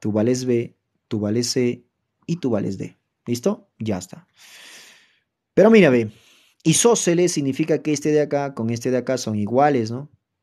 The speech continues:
Además me están diciendo que A D con B C tam-, son paralelos. Y además me dicen que A C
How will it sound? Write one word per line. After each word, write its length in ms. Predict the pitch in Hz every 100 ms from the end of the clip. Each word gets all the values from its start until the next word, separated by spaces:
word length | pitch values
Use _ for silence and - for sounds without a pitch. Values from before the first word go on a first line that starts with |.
| _ _ _ -
Además 360 | 143 151 151
me 80 | 147
están 200 | 139 147
diciendo 400 | 143 147 143 135
que 100 | 135
A 80 | 131
D 160 | 135
con 160 | 135 117
B 140 | 123
C 280 | 131 147 147
tam-, 200 | - 101
son 240 | - 110 107
paralelos. 680 | 101 101 131 127 117 - _ _ _ _ _ _
Y 140 | - 135
además 300 | 156 156 156
me 100 | 151
dicen 300 | 147 160 143
que 140 | 120
A 100 | 120
C 340 | 135 139 131